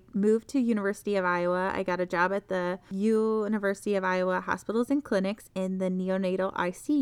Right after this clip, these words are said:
U, which is a totally different experience and environment than the E R. But I had known that I needed some I C U experience for my C R N A application,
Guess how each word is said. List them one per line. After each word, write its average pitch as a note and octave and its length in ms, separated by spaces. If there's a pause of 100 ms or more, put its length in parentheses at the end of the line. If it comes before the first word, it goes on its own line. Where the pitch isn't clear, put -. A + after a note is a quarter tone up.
(160)
U, E3+ 260 (500)
which B3+ 420
is A3+ 260
a G#3 100
totally A3 800
different F#3 680 (420)
experience G#3 1040
and G3 320
environment F#3+ 680 (100)
than F#3+ 320
the C4 200
E F#3 200
R. E3 400 (320)
But G3+ 340
I F#3+ 140
had G#3 180
known F#3+ 440
that G3 180
I F3+ 100
needed G3 380
some B3+ 340 (340)
I G3+ 120
C A#3 240
U A3+ 100
experience G#3 640
for F#3+ 240
my F#3+ 220
C G3+ 240
R F#3 160
N F#3 100
A F3 420
application, A#3 840